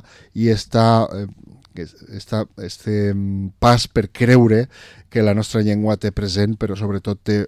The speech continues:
futur. Mm, a partir de la segona edició, la Regidoria de Normalització Lingüística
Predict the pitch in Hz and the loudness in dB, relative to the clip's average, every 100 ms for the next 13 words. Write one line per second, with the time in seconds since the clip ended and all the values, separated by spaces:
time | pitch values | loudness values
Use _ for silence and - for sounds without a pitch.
0 | - - 110 98 107 101 - _ - - | -8 -8 -6 -2 -2 -2 -10 _ -20 -20
1 | - - - - - - - _ - 143 | -20 -20 -20 -20 -20 -20 -20 _ -4 0
2 | 135 127 127 117 143 160 156 165 151 147 | 2 4 2 4 6 8 6 4 2 4
3 | 139 127 165 160 160 175 123 120 120 117 | 4 2 4 6 6 4 2 2 4 4
4 | 113 110 110 107 104 104 110 107 120 123 | 4 4 2 0 -2 -4 0 2 4 4
5 | 127 127 120 123 117 110 120 120 127 123 | 4 2 2 0 -2 -2 0 0 0 0
6 | 139 151 151 | 0 2 2